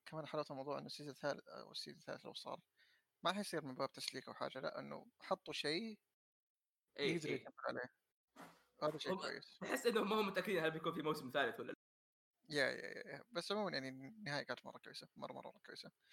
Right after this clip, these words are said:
Speaker 1: والسيزون الثاني بشكل عام يعني ركز على أشياء السيزون الأول يعني تقريبًا ما كان مركز عليها كثير، تحديدًا من ناحية الشخصيات نفسها، ف
Speaker 2: مم.
Speaker 1: طلع بشكل مرة، مرة كويس.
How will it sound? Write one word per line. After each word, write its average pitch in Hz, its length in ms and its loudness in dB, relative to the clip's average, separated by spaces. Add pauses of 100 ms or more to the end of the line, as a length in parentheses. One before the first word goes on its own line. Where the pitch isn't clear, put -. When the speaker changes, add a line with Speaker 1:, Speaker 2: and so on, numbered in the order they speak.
(280)
Speaker 1:
والسيزون 151 240 -2
الثاني 147 180 -2
بشكل 139 260 -2
عام 139 140 2
يعني 135 360 -6 (1600)
ركز 156 400 4
على 147 140 6
أشياء 151 680 6
السيزون 143 300 -2
الأول 143 220 2
يعني 127 160 -2
تقريبًا 135 280 -8
ما 131 240 0 (140)
كان 135 180 -2
مركز 127 340 -8
عليها 127 140 0
كثير، 123 640 -8 (300)
تحديدًا 131 360 -2
من 131 60 -8
ناحية 135 200 -4
الشخصيات - 520 -6
نفسها، 147 460 2 (240)
ف - 40 -4
Speaker 2:
مم. 120 440 -6 (360)
Speaker 1:
طلع 135 140 8
بشكل - 260 -6
مرة، 135 120 -8
مرة - 140 -14
كويس. - 380 -8